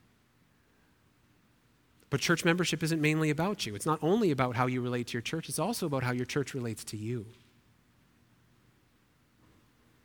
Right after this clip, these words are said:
It makes a big difference in terms of how your church relates to you. Let's pray. Lord, I do, uh, want to pray for this church family. And this is a church on mission.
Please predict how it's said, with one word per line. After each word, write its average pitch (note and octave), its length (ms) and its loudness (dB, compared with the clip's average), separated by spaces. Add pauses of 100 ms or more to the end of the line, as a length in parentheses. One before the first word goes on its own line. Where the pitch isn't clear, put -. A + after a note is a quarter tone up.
(220)
It C3+ 80 0
makes D3+ 180 4
a C#3+ 40 4
big F3 300 2
difference A2 580 -2
in A#2+ 60 -4
terms A#2+ 240 -2
of A2+ 60 -4
how A#2 120 0
your A2+ 140 0
church - 540 -2 (640)
relates G#2+ 320 -4
to - 120 -10
you. F#2+ 200 -8 (1900)
Let's A#2+ 100 -6
pray. F#2 220 -6 (1400)
Lord, C3 200 4
I C3 80 4
do, C#3 280 2
uh, A#2+ 180 4 (1400)
want C3+ 180 6
to - 60 -2
pray C#3 120 8
for C#3 140 2
this C3+ 180 2
church - 260 2
family. B2+ 400 2
And A2 280 -4
this B2 180 -2
is B2+ 100 -4
a A#2+ 40 0
church C#3+ 300 4
on B2 200 2
mission. D3 460 2